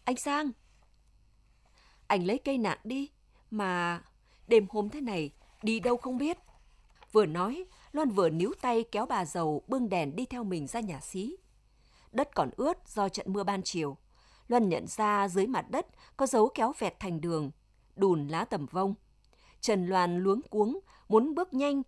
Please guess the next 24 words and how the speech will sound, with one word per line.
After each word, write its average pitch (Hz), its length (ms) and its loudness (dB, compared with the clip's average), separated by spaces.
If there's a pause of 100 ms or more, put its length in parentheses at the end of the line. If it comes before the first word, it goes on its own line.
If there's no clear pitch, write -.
(160)
trong 285 160 -2
khi 294 140 -4
bà 185 240 0
giàu 170 380 2
đi 277 180 -2
đứng 240 200 -2
cẩn - 220 -2
thận 170 200 -10
hơn 269 300 -2
vì 196 140 -4
sợ - 260 -4
té. 190 280 -4 (880)
Liếp 269 240 0
tre 196 260 4
che 202 220 -2
cửa 185 240 2
nhà 156 280 -6
xí 196 360 -4
mở 190 320 0
toang. 202 240 -4 (640)
Loan 190 260 2
bước 294 160 -4
vội 190 240 2
tới 220 320 -2